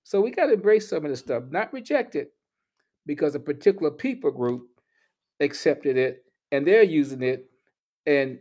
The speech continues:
that using it most of the time apart from God. You have to remember,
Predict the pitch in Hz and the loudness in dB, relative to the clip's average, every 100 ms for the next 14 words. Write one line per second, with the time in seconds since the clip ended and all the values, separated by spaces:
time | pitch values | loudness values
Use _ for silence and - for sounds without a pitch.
0 | - 143 127 156 185 196 147 143 143 - | 2 4 4 0 0 0 0 -4 -4 -14
1 | - 170 233 196 160 147 151 139 139 147 | -2 2 2 2 0 2 2 0 -2 -4
2 | 143 135 - 143 - 135 143 170 139 156 | -4 -2 0 0 -2 -8 -2 0 0 -2
3 | 226 349 254 214 208 226 160 123 - | -4 -2 2 2 2 -2 -4 -8 -12